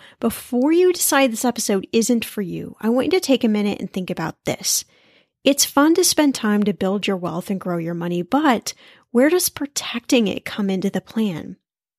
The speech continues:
I believe money is all about balance. You can build it while you're protecting it.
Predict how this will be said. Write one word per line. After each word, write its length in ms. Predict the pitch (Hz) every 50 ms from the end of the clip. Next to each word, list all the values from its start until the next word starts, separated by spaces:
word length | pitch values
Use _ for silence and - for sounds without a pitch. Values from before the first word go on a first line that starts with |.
| _ _ -
I 120 | 247 285
believe 360 | 285 320 311 285 294 277 254
money 340 | 254 226 226 220 214 214 202
is 140 | 196 190 - - -
all 220 | 220 226 247 247
about 280 | 247 233 220 185 170 -
balance. 540 | 202 175 160 151 160 160 - - - - - - - - _ _ _
You 140 | 208 220 220
can 180 | - 254 233
build 320 | 208 - 233 233 247 277 269
it 220 | 320 339 339 - _ _ _ _ _
while 340 | _ 226 202 214 202 208 220
you're 160 | 220 208 214
protecting 600 | 208 - - 220 - - - 170 - - 160 -
it. 240 | 156 165 - - -